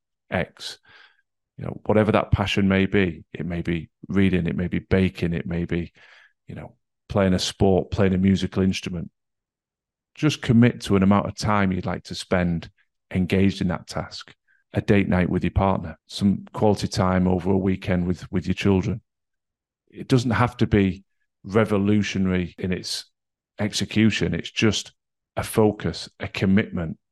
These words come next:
to looking at life a little bit more holistically without feeling like it's a dereliction of duty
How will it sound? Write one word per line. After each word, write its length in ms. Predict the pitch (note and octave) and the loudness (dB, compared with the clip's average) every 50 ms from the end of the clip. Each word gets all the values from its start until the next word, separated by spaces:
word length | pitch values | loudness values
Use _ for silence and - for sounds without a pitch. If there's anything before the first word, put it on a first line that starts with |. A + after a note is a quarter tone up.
| _ _ _ _ _ - | _ _ _ _ _ -12
to 220 | - - G2+ F#2+ | -4 -2 0 0
looking 400 | F#2 G2+ G#2+ G#2+ - - G#2 G2 | 2 2 2 2 0 0 2 2
at 120 | F#2 - | 0 0
life 360 | - G2 G2 F#2+ F#2+ F#2 - - | -2 -2 -2 -2 -2 -2 -4 -6
a 40 | |
little 200 | F#2 G2+ A2 - | -4 -4 -4 -4
bit 120 | - G2+ F#2+ | -6 -4 -2
more 220 | G2+ G2+ G2 F#2+ | 0 0 0 0
holistically 840 | - - G#2 G2+ G#2+ G#2+ - - - F#2+ - - F2 E2+ E2+ F2 F2+ - | 0 -2 0 0 0 0 -2 -4 -6 -8 -8 -8 -8 -8 -8 -10 -10 -6
without 380 | - G2+ G#2 A2 A2 A#2 A2+ - | -4 0 2 2 2 2 0 -2
feeling 320 | - - A2 G#2 G2+ G2+ | 0 0 2 2 4 2
like 220 | F#2+ F#2 F#2+ - - | 2 2 0 -2 -4
it's 140 | F#2+ - | -4 -4
a 40 | G2+ | -4
dereliction 640 | E2 - - G2+ F#2+ G2 F#2+ G2 G2 - - - G2 | -2 0 2 2 4 4 4 2 0 -2 -4 -4 -4
of 140 | F#2 D#2+ - | -4 -4 -4
duty 600 | - - G2+ G2+ F#2+ - - F2+ F2 E2 - | 0 2 2 2 2 0 -2 -4 -4 -4 -8